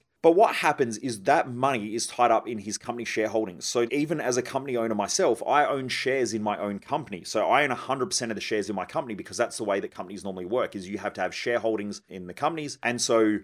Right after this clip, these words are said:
Elon Musk has shareholdings in the company. Now, let's say he has a billion dollars worth of shares in just one company. That might be what he's worth, but if he sells those shares to get that money back,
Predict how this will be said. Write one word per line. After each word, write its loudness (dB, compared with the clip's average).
Elon 4
Musk -2
has -4
shareholdings 0
in -6
the -8
company. -8
Now, 4
let's 4
say 2
he -6
has 2
a 4
billion 6
dollars 4
worth 2
of -6
shares 0
in -6
just -8
one 2
company. -8
That 2
might -2
be -2
what 0
he's -4
worth, 0
but 4
if -4
he -6
sells 2
those 2
shares 0
to -6
get 0
that -2
money -4
back, 0